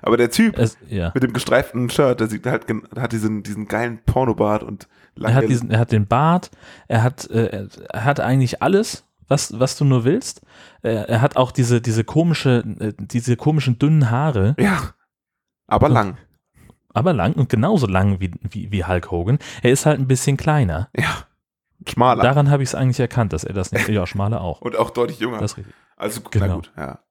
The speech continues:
Speaker 2: Ja.
Speaker 1: Damals.
Speaker 2: Hm.
Speaker 1: Wer weiß.
Speaker 2: Also ich hab erst so ein bisschen den Eindruck gehabt, na, ob das wirklich, äh, so ein High-Film ist. Wir sind ja schon ein paar Mal reingefallen auf Filme, die, äh, unter neuem Titel veröffentlicht wurden, wo,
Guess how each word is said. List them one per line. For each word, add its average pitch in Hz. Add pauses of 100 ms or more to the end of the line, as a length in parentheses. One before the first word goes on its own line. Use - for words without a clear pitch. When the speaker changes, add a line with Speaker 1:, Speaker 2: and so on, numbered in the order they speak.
(520)
Speaker 2:
Ja. 80
Speaker 1:
Damals. -
Speaker 2:
Hm. - (200)
Speaker 1:
Wer 98
weiß. 85
Speaker 2:
Also 123
ich 143
hab -
erst -
so 170
ein 151
bisschen 151
den 127
Eindruck 135
gehabt, 127
na, 175 (180)
ob -
das 143
wirklich, 151
äh, 123 (260)
so -
ein 107
High-Film 139
ist. 143
Wir 123
sind 143
ja 135
schon 120
ein 110
paar 117
Mal 117
reingefallen 85
auf 101
Filme, 113
die, 104
äh, 95
unter 107
neuem 104
Titel 117
veröffentlicht -
wurden, 92
wo, 98